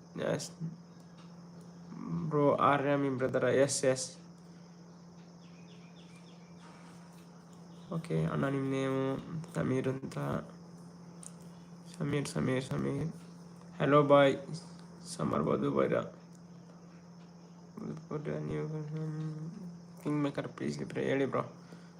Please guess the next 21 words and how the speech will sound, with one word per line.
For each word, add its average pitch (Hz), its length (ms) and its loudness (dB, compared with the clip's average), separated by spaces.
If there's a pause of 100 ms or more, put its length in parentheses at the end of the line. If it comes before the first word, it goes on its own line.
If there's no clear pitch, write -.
(1300)
ಲಕ್ಷ್ಮೀ 139 260 -2
ಪಿ 143 100 -4
ವಿ 131 140 -2
ಕೆ 139 280 -2
ಕಾಮಿಡಿ 139 320 0
ಮಾಡಿ, 131 300 0
ಮಾಡೋಣ, 127 280 0
ಮಾಡೋಣ. 127 300 -2
ಹ್ಮ್, - 1080 -10
ಹ್ಮ್, 147 200 -2
ಹ್ಮ್, 160 400 2
ಹ್ಮ್, 160 320 2
ಹ್ಮ್. 151 540 -2
ನಿಮ್ 147 180 4
ವಿಡಿಯೋಸ್ 139 280 4
ತುಂಬಾ 135 200 4
ಚೆನ್ನಾಗಿರುತ್ತೆ 131 480 0
ಬ್ರೋ. 123 140 4
Thank 131 200 2
you 147 100 4
ಬ್ರೋ. 135 200 8